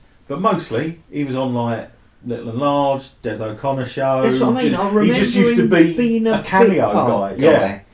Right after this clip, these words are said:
Speaker 2: But he was always fantastic. He was always brilliant, but I just, yeah,
Speaker 1: Oh.
Speaker 2: it was never enough that I remembered specifically what he was in.
Speaker 1: Oh, he's, he's so good in this, but, and this,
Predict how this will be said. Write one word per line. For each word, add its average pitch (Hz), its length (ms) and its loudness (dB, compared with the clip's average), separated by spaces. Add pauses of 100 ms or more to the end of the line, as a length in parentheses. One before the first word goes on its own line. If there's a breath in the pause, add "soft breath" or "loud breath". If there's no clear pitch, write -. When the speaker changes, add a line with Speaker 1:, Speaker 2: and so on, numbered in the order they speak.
(300 soft breath)
Speaker 2:
But 202 100 -6
he 202 100 -2
was 202 220 -2
always 202 680 0 (200)
fantastic. 202 800 -6
He 156 100 -4
was 160 120 -10
always 180 480 -2
brilliant, 104 520 -8
but 95 140 -12
I - 100 -10
just, - 260 -12 (680)
yeah, 143 300 -4
Speaker 1:
Oh. - 20 -10
Speaker 2:
it 156 80 -2
was 156 140 -8
never 180 340 -4
enough 170 340 -8
that - 100 -6
I 143 120 -4
remembered 151 840 -6
specifically 147 920 -8
what 123 220 -6
he 120 80 -8
was 120 140 -10
in. 151 180 -12 (240)
Speaker 1:
Oh, 123 200 0
he's, - 120 -2
he's 165 320 -6
so 175 300 -4
good 151 180 -2
in 123 100 -4
this, 110 160 -8
but, 131 460 2 (300 soft breath)
and 120 200 -4
this, 160 420 -2